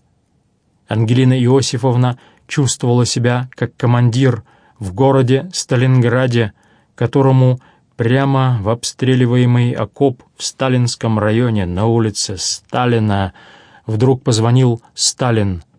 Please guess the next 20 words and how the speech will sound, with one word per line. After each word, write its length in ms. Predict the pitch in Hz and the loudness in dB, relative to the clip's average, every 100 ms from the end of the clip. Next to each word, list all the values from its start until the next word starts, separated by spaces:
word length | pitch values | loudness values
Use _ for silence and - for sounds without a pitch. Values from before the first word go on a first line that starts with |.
| _ _ _ _ _ _ _ _ _ _ - | _ _ _ _ _ _ _ _ _ _ -6
«Не 180 | 101 | -2
за 120 | 113 117 | 0 -2
себя 340 | - 127 135 | -4 -4 -4
прошу», 560 | 127 101 - 101 85 - _ - | -4 -8 -8 -10 -12 -16 _ -12
сказала 600 | - 117 101 110 104 101 | -6 -2 0 2 2 2
она 180 | 107 | 2
мастеру. 600 | 107 113 104 - 95 90 _ _ _ - - | 2 0 -2 -8 -10 -10 _ _ _ -20 -16
«Хочу 340 | - 131 - 143 | -6 -4 -2 -2
помочь 460 | 143 143 151 - | 0 0 0 -2
одному 420 | 160 123 123 139 | -4 2 2 2
человеку». 640 | 139 143 127 123 107 - 85 _ _ _ _ _ _ _ _ _ | -2 -2 0 0 -4 -8 -12 _ _ _ _ _ _ _ _ _
«Жаль, 320 | 107 104 139 135 | -4 -2 0 -2
что 220 | - 143 | -4 -2
не 140 | 139 | 0
мне», 460 | 131 117 117 123 110 - | 2 2 0 -2 -6 -12
вздохнул 500 | 98 90 95 - 101 | -10 -6 -6 -4 -2
мастер. 540 | 101 98 101 - 104 92 _ _ _ _ _ _ _ _ _ | 0 -2 -4 -8 -12 -12 _ _ _ _ _ _ _ _ _
«Он 160 | - 101 | -4 0
может 340 | 117 117 117 | 2 2 0
умереть. 440 | 117 117 117 98 | 0 0 0 -4